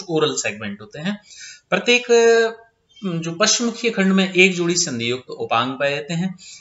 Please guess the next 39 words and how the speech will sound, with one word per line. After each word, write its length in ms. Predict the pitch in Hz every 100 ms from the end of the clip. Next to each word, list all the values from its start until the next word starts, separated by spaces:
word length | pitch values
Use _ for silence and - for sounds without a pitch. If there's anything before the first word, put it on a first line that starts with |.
| -
इस 100 | 202
प्रकार 280 | - 226 170
से 180 | 175 180
छह 360 | - - 180
जोड़ी 280 | 190 233 240
उपांग 300 | 208 160 131
इसमें 300 | 117 - 113
होते 240 | 110 - 131
हैं। 220 | 170 185 - -
चार 300 | 156 139 160
जोड़ी 200 | 170 175
तो 120 | 170
इसकी 200 | 151 -
walking 480 | 123 104 120 - 170
legs 300 | 180 190 190
होती 260 | 226 233 233
हैं 180 | 208 - _ -
और 100 | 160
प्रथम 380 | 180 180 226 196
जोड़ी 220 | 139 143
इसका 360 | 127 - 123
small, 440 | 120 - 143 120 110 - - -
अ, 100 | 117
chiliate 420 | 113 180 196 208 175
legs, 600 | 160 160 156 - 160 -
chiliate, 500 | - 151 165 165 165
अ, 200 | 156 139
चेलिसेरी 540 | 127 151 190 196 208 208
होते 260 | 190 190
हैं 220 | 190 202 175
और 400 | - 143 139 -
एक 320 | 156 165 160 123
जोड़ी 320 | 123 127 120
उसमें 400 | 120 123 214 254 _ - _ -
पेडिपल्प 640 | 123 147 156 143 117 107
होते 200 | 110 117
हैं, 180 | 120 175
जो 140 | 180
बड़े-बड़े 580 | - 131 143 147 123 -